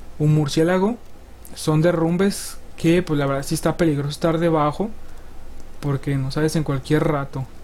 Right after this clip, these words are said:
Entonces ya vieron la manufactura que está, eh, el túnel. Y me voy a ir hasta el principio. Cuenta con una escalera. Bajas por alcantarilla.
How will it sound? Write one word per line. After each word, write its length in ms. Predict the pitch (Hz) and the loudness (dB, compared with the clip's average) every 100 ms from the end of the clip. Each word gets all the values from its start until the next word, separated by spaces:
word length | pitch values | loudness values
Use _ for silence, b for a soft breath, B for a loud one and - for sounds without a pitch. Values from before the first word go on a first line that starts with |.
| B B B - | B B B -2
Entonces 240 | 160 160 | 2 4
ya 100 | 175 | 4
vieron 300 | 170 175 190 | 4 4 4
la 80 | 160 | 4
manufactura 800 | 147 147 135 143 - 156 180 180 | 2 0 0 -2 0 2 2 2
que 120 | 151 | -2
está, 480 | 139 - 151 160 175 196 208 - | -2 0 0 2 0 -2 -8 -2
eh, 400 | 175 151 139 135 | 0 2 2 0
el 180 | 131 131 | -2 -2
túnel. 420 | - 165 165 180 - - - - - - - - - - - - - | 2 4 4 0 -4 -10 -14 -14 -14 -14 -14 -14 -14 -14 -14 -12 -4
Y 160 | 160 180 | 0 4
me 100 | 180 | 4
voy 160 | 139 143 | 2 2
a 40 | |
ir 40 | 160 | 0
hasta 320 | 156 170 170 | 0 0 0
el 120 | 170 | 0
principio. 680 | 156 131 - 139 139 127 - - - - - - - - - - B B B B B | -2 -2 0 -2 -2 -6 -6 -8 -12 -12 -12 -10 -10 -10 -10 -10 B B B B B
Cuenta 320 | - 156 196 | 0 2 2
con 160 | 190 151 | 0 0
una 160 | 147 180 | 0 0
escalera. 600 | - 147 139 156 196 202 - - - | -2 0 2 2 2 -2 -10 -14 -8
Bajas 340 | 151 143 175 175 | -2 0 -2 0
por 160 | 170 | 0
alcantarilla. 520 | 139 139 131 139 165 | 0 -2 -2 0 0